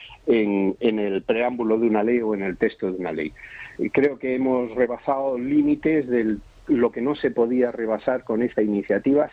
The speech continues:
si es verdad que esta iniciativa transcurre en esos términos.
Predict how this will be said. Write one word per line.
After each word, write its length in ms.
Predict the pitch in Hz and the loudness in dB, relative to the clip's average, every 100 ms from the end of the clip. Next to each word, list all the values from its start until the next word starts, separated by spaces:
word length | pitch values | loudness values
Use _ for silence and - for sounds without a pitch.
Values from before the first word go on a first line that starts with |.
| - | 0
si 160 | 127 | 4
es 160 | 147 135 | 4 0
verdad 380 | 123 107 131 123 | -8 -4 -4 -4
que 120 | 123 | -4
esta 180 | 117 107 | -4 -2
iniciativa 680 | 110 120 - 104 - 123 127 | 0 0 0 -2 0 -2 -2
transcurre 460 | 104 101 - 110 98 | -2 -4 -2 -4 -4
en 80 | |
esos 260 | 95 87 - | -8 -10 -8
términos. 340 | - 78 - | -4 -6 -8